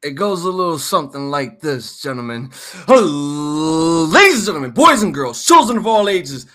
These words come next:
the Call Up Podcast has summoned me, Ramblemania Show's very own seven-time Ramblemania heavyweight champion, Hazel, the Eye Zombie, joining along with Wrestling with Knuckleheads.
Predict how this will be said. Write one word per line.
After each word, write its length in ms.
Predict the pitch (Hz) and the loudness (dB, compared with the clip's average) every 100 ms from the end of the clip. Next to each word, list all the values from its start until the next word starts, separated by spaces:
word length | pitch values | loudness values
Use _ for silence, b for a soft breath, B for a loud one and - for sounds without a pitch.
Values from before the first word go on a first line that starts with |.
| b | b
the 80 | - | -14
Call 280 | 143 247 233 | -2 0 4
Up 180 | 220 - | 2 2
Podcast 520 | 254 240 226 220 - | 2 2 2 -4 -2
has 280 | 214 202 - | -2 -2 -2
summoned 340 | 262 240 226 | -4 -2 -4
me, 300 | 240 247 196 B 190 | -2 -4 -6 B 2
Ramblemania 640 | 277 285 277 294 269 254 | 4 4 2 2 2 0
Show's 260 | 269 254 180 | -2 -2 2
very 320 | 262 262 233 - | 4 4 -2 -6
own 400 | 269 277 220 - b b | 2 2 2 -6 b b
seven-time 1120 | - - 294 311 269 220 254 311 294 196 131 _ _ | -8 0 0 2 -2 -2 0 2 0 -2 -8 _ _
Ramblemania 680 | 185 285 269 262 269 262 240 | 0 2 2 0 0 0 0
heavyweight 480 | 226 254 247 240 226 | 0 -2 -2 -4 -4
champion, 640 | - 262 262 226 226 143 _ _ _ | -6 -4 -4 -4 -6 -6 _ _ _
Hazel, 680 | - 226 302 262 208 143 - _ _ | -4 -2 0 -2 -4 -6 -10 _ _
the 220 | 143 262 | -4 4
Eye 240 | 277 262 247 | 6 6 6
Zombie, 600 | 180 247 254 233 170 131 _ _ _ _ _ _ _ _ _ _ | 4 4 4 0 -8 -14 _ _ _ _ _ _ _ _ _ _
joining 360 | 151 185 190 | -6 -6 -4
along 340 | 190 196 185 180 | -4 -2 -4 -4
with 160 | 156 | -8
Wrestling 500 | 127 202 202 208 196 | 0 0 0 -8 -6
with 220 | 185 175 | -6 -8
Knuckleheads. 880 | 151 180 233 233 214 208 226 214 - | -12 -4 -4 -4 -10 -8 -10 -10 -14